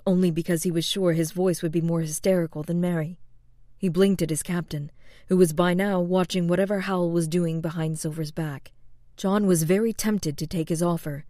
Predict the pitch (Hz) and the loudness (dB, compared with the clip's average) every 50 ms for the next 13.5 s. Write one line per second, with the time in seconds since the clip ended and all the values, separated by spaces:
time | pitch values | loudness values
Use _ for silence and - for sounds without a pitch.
0 | - - - - - - - - - - 160 - 175 - - - 196 196 190 185 | -18 -20 -20 -20 -20 -20 -20 -14 -8 -8 -4 -2 -2 -2 0 2 4 4 4 4
1 | 185 190 185 - 202 190 175 185 - - 180 170 - 180 175 - 175 160 165 160 | 4 2 0 0 0 -2 -2 -2 -2 -2 -4 -2 0 0 -2 0 0 0 0 0
2 | 160 165 175 175 175 165 160 156 151 165 165 - - 175 170 - - - - 190 | 0 0 0 0 0 0 -2 -2 -2 -2 -4 -2 -2 -4 -4 -4 -4 -4 -2 -2
3 | 165 - 147 143 135 - 135 127 131 - - - - - - - - - - - | -2 -2 -2 -6 -6 -8 -8 -10 -12 -14 -18 -20 -20 -20 -20 -20 -20 -20 -18 -14
4 | - - - 185 175 180 175 - - 160 156 160 - - 175 156 - - - 165 | -12 -6 0 2 2 2 2 2 0 -2 -2 -2 0 -2 -2 -2 -2 -2 -2 0
5 | 165 156 151 - - 170 160 156 156 160 160 160 156 - 156 165 156 165 151 151 | 0 0 -2 -4 -2 -2 -2 0 0 0 0 0 -2 -2 0 0 0 0 0 -2
6 | 151 - 160 151 151 156 151 151 147 151 - - 165 156 151 156 165 - - - | -2 -4 -6 -6 -4 -4 -4 -6 -6 -8 -6 -6 -6 -4 -4 -6 -6 -10 -12 -16
7 | - - - - 185 156 - - 185 196 196 - 208 196 202 - - 190 180 170 | -16 -6 0 2 4 4 4 2 0 0 0 0 2 0 0 0 0 2 2 4
8 | 170 170 165 156 151 - - 196 190 175 151 - - 156 147 143 151 160 160 156 | 4 4 2 2 -2 -4 -2 2 2 2 2 0 -4 -6 -4 -4 -4 -2 -2 -2
9 | 160 160 160 156 156 151 151 151 170 170 156 143 135 139 - - - - - - | 0 -2 -2 -2 -2 -2 -4 -2 -2 -2 -2 -4 -6 -10 -14 -18 -20 -20 -20 -20
10 | - - - - - - - - 175 175 160 - 190 170 151 170 170 - 185 202 | -20 -20 -20 -20 -20 -18 -8 -4 -4 -2 0 2 2 2 2 2 0 2 2 2
11 | 208 190 - - - 185 170 165 160 - 165 147 - - - - 180 - - 151 | 2 0 0 0 0 2 2 2 0 -2 -4 -4 -6 -6 -6 -6 -4 -4 -4 -6
12 | - 147 135 131 131 139 - - - - - - - - - - - - - 196 | -6 -6 -8 -8 -10 -12 -16 -18 -20 -20 -20 -20 -20 -20 -20 -20 -16 -6 -2 0
13 | 196 170 220 240 214 190 165 165 - | 2 6 6 6 6 4 0 -2 -4